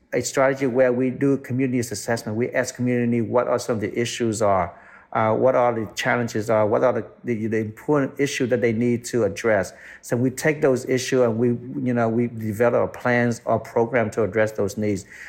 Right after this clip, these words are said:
We don't believe in top down. We believe in c-, from everything community driven, um, you know, and we need to include community members as part of us, of the solution.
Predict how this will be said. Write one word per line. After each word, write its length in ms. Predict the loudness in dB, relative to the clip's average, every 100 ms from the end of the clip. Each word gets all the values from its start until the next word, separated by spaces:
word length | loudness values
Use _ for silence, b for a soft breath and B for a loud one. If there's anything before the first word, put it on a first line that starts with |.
| B
We 100 | 4
don't 120 | 4
believe 400 | 4 4 4 4
in 240 | 2 -2 -2
top 300 | 0 0 2
down. 220 | 2 2
We 60 |
believe 320 | 0 2 0 0
in 160 | -4
c-, 80 | -8 -20
from 340 | -4 0 0 2
everything 360 | 0 0 -2
community 440 | -2 -2 0 2 0
driven, 500 | 0 2 2 -2 -10 -16 b b b -6
um, 320 | -2 0 -2 -4
you 120 | -2
know, 240 | 0 0 0
and 280 | 0 0 0
we 120 | 2
need 180 | 2 2
to 80 |
include 420 | -2 -4 0 2 2
community 340 | 0 2 2
members 460 | 2 2 2 0 0
as 180 | -2
part 220 | -2 0 0
of 100 | 0
us, 140 | -4 -4
of 180 | -4
the 60 | -4
solution. 640 | -4 -2 0 0 -2 -6